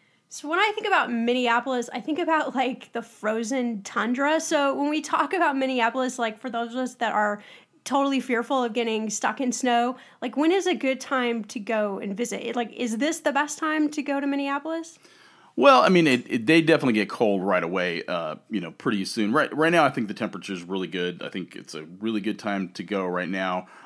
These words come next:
Speaker 2: They also have a lot of those indoor walkways all over the city. So even if you came straight to the hotel, uh, took all the walkways to the shopping centers and to the restaurants and things like that,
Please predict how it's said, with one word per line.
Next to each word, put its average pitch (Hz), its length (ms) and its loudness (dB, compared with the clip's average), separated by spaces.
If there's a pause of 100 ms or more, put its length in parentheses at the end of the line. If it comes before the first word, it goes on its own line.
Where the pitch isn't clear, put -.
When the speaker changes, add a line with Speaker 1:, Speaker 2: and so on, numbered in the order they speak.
Speaker 2:
They 202 140 2
also 214 220 6
have 156 200 4
a 120 40 2
lot 110 160 4
of 110 80 2
those 95 240 -4
indoor 107 600 2
walkways 120 840 0
all 120 260 0
over 120 300 0
the 120 80 -2
city. 123 320 -2
So 95 240 -4
even 143 160 2
if 113 100 2
you 95 160 -4 (160)
came 135 400 0 (220)
straight 143 420 0
to 160 60 2
the 139 60 2
hotel, 123 600 2 (400)
uh, 90 300 0 (640)
took 160 200 2
all 160 160 8
the 147 80 2
walkways 127 540 4
to - 100 -14
the 90 80 -6
shopping 113 440 0
centers 113 420 -2
and 90 100 -6
to 82 40 -10
the 87 80 -8
restaurants 110 600 -2
and 98 140 -6
things 104 180 -4
like 101 200 -6
that, 101 360 -2